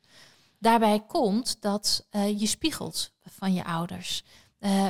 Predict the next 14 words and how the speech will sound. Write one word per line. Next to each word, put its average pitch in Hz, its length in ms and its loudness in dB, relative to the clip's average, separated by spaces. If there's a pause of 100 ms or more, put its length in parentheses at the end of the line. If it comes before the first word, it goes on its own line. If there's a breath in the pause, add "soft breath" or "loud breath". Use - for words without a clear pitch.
wij 190 140 -2
hebben 202 280 2
spiegelneuronen, 240 1000 0
dus 208 160 -4
wij 185 140 -4
leren 208 420 0
net 196 200 -2
als - 160 -10
andere 214 340 0
dieren 208 560 -2
door 180 180 -8
te - 100 -6
spiegelen. 254 540 -6 (460 loud breath)
Eh, 196 120 -4